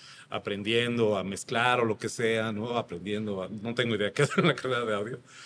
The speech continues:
Y en el salón de al lado, les digo, tenemos a un grupo de music business que está aprendiendo cómo explotar a los primeros, <laughs> ¿no? <laughs> Es un chiste, insisto, yo sé que no va por ahí,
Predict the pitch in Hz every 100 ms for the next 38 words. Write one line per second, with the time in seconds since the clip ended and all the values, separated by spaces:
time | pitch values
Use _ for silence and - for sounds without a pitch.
0 | - - - - _ _ - 202 208 208
1 | 202 202 247 247 196 180 196 175 147 160
2 | 180 156 151 165 170 165 151 143 156 156
3 | 151 156 139 143 165 - 156 123 127 -
4 | - - 139 143 139 139 143 147 143 147
5 | - 120 123 160 156 135 131 123 123 117
6 | 95 - - 147 165 208 214 - 190 -
7 | 208 - - - 143 - - - 370 320
8 | 254 - 151 175 170 - 123 117 135 139
9 | 143 - - 143 131 139 202 131 135